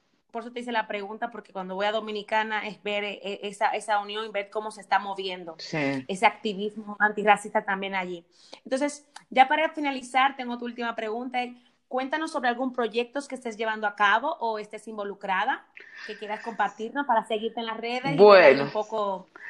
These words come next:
Speaker 2: pues mi proyecto principal es el glefas, el Grupo Latinoamericano de Estudio Formación Feminista, que ya tiene más de diez años.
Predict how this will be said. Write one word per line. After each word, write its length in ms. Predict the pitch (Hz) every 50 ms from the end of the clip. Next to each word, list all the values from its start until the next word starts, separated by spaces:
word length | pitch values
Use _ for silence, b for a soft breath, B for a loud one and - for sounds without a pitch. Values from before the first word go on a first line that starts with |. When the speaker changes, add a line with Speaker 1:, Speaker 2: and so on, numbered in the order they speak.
| B B _
Speaker 2:
pues 260 | - 214 226 220 208 202
mi 140 | 226 233
proyecto 480 | 214 220 226 226 240 247 262 - 285 -
principal 440 | - 247 208 196 226 175 202 202 202
es 120 | 208 202 202
el 160 | 185 165 151
glefas, 460 | 151 170 175 196 208 208 233 233 214
el 120 | 214 180
Grupo 280 | 175 165 175 180 180 185
Latinoamericano 1040 | 185 180 170 - 170 165 160 156 156 156 147 143 - - 156 151 156 156 160 156 147
de 80 | 147
Estudio 380 | 143 - - - 160 156 160 151
Formación 580 | - 151 143 131 135 135 135 - 143 135 135 135
Feminista, 840 | - 143 143 147 156 180 196 208 202 - - 233 233 247 240 -
que 440 | - 156 156 143 143 139 131 113 117
ya 220 | 127 147 147 143 -
tiene 360 | 156 151 139 135 139 135 123
más 240 | 131 139 147 147 147
de 80 | 143
diez 300 | 139 143 147 147 - -
años. 440 | 170 170 180 196 202 233 262 247